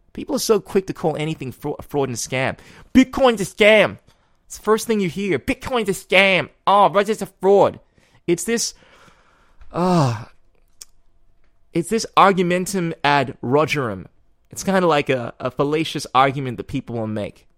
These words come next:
This idea that, "Oh, Roger is behind it, so it's bad." It's a fallacious argument. It doesn't make any sense. Anyway, Derek McGill, the author of this article, goes into all of the crazy arguments that people make.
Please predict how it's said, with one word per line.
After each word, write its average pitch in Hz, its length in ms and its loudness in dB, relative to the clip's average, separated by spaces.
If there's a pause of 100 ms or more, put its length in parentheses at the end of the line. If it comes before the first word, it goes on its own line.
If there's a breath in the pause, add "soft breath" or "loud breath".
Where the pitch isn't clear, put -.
(1000)
This 131 180 -4
idea 143 380 0
that, 135 160 -4
"Oh, 131 320 2 (240)
Roger 143 720 0 (460)
is 123 160 -4
behind 127 420 -4
it, - 80 -8
so 113 420 -4
it's 117 240 -6
bad." 110 480 -4 (520)
It's - 100 -20
a 123 40 -20
fallacious 180 460 -2
argument. 135 300 0
It 117 80 -10
doesn't 139 80 -10
make 143 160 -6
any 131 100 -6
sense. 113 440 -10 (600 soft breath)
Anyway, 185 240 2
Derek 214 300 6
McGill, 147 380 0
the 131 120 -4
author 151 320 0
of 123 80 -2
this 123 140 -4
article, 120 540 -2 (320 soft breath)
goes 170 240 -2
into 165 320 -6
all 175 200 2
of 226 80 0
the 190 60 -4
crazy 180 560 -4
arguments 147 440 -2
that 131 120 -8
people 143 260 -4
make. 123 380 -4